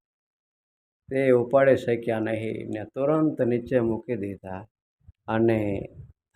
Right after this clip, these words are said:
ધર્મદેવ પ્રત્યે બોલ્યા કે, "હે ધર્મદેવ, આટલો બધો ભાર મનુષ્યમાં હોય નહીં,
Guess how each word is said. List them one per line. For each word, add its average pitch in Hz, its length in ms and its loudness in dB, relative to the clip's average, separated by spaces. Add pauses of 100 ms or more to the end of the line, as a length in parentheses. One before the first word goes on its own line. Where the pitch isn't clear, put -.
ધર્મદેવ 135 580 6
પ્રત્યે 117 440 0
બોલ્યા 113 420 0
કે, - 180 -8
"હે 117 320 2
ધર્મદેવ, 117 760 -2 (580)
આટલો 110 500 0
બધો 131 600 0
ભાર 117 380 0
મનુષ્યમાં 123 680 0
હોય 120 420 2
નહીં, 135 560 -2